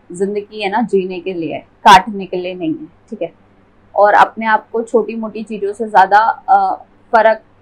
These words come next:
नहीं डालते अपने ऊपर। थोड़ा long term की चीज़ें सोच के चला करो, ठीक है, कि लंबे time पे क्या होगा, क्या यार ये जो छोटी सा incident आप दोनों के बीच में मुझे यहाँ पे लग रहा है हुआ है,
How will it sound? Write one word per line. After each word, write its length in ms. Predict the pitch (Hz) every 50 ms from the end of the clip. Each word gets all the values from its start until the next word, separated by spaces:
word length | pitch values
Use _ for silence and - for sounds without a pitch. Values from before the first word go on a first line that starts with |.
| _ 220
नहीं 480 | 214 208 202 208 196 226 240 247 214
डालते 380 | 202 196 175 170 160 160 - 180
अपने 280 | 185 165 - - 165 165
ऊपर। 360 | 160 160 - - 165 202 226 - _ _ _ _ _ _ _ _ _ _ _ _ -
थोड़ा 460 | 226 214 214 214 220 220 220 208 - - _ _ _ _ _ _ _ _ _ _ _ _ _ _ _ _ _ _ _ _ - 226
long 320 | 254 254 254 277 294 294
term 160 | 285 269 277
की 140 | 285 285 277
चीज़ें 280 | - 277 247 214 240 240
सोच 240 | 240 240 202 196 -
के 100 | - 196
चला 260 | - 175 160 - -
करो, 240 | - - - - - _ _
ठीक 140 | 254 262 254
है, 120 | 196 175 _ _ _ _ _ _ _ _ _ _ _ _
कि 300 | 240 254 254 233 196 - _ _ _ -
लंबे 340 | 208 226 233 240 226 247 254
time 220 | 247 220 208 202
पे 120 | 196 - 233
क्या 200 | 233 - 202 180
होगा, 200 | 170 160 170 180
क्या 220 | 180 - 196 202
यार 180 | 202 202 196 202
ये 320 | 165 170 170 185 214 214
जो 140 | 196 208 202
छोटी 400 | - - 233 202 - - 214 214
सा 380 | 208 - 202 185 180 - - - 208
incident 420 | 220 - 214 202 190 196 190 185
आप 160 | 190 190 - -
दोनों 180 | 185 190 196
के 120 | 170 - -
बीच 280 | 190 180 180 - -
में 60 | 196 190
मुझे 180 | 180 185 196
यहाँ 120 | 156 165 160
पे 100 | - 180
लग 200 | 170 175 156 180
रहा 120 | 185 185
है 160 | 185 175 185 190
हुआ 220 | 190 190 190 185
है, 320 | 170 - 156 160 208 220